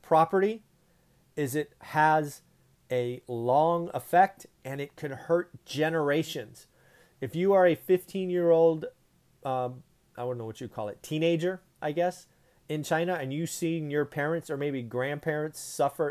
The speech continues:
and struggle because they own property and it's going down, you are likely not going to jump on the property ladder as soon as possible. We saw this in the Great Recession.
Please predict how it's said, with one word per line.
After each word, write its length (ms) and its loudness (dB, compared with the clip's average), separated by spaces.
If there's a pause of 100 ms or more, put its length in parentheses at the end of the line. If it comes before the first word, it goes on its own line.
and 140 -10
struggle 600 -2 (540)
because 280 -4
they 220 -4
own 260 -4
property 460 0
and 80 -6
it's 160 -10
going 340 -4
down, 460 -4 (1080)
you 180 4
are 100 6
likely 600 2 (500)
not 460 -6
going 280 -4
to 160 -8
jump 280 -4
on 140 -2
the 80 -2
property 440 -4
ladder 380 -4
as 180 -8
soon 220 -10
as 120 -8
possible. 480 -4
We 100 -2
saw 260 -2
this 200 -6
in 80 -8
the 80 -8
Great 240 -2
Recession. 520 -6